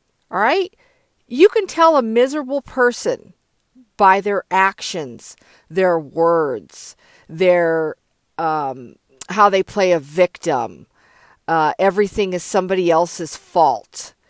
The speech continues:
their ch-, their choices. It's you.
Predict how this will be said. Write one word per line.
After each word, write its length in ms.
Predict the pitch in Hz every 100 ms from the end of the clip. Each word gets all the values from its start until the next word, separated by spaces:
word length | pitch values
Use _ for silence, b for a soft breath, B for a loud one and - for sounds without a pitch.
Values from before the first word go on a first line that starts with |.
| b b b b
their 380 | 156 185 196 214
ch-, 280 | - -
their 300 | 185 214 208
choices. 1300 | 202 - - 202 202 208 - 175 131 65 - - - - _ _ _ _ _ _ _ _ _ _ _ _ _ _
It's 240 | - 381 -
you. 300 | 339 427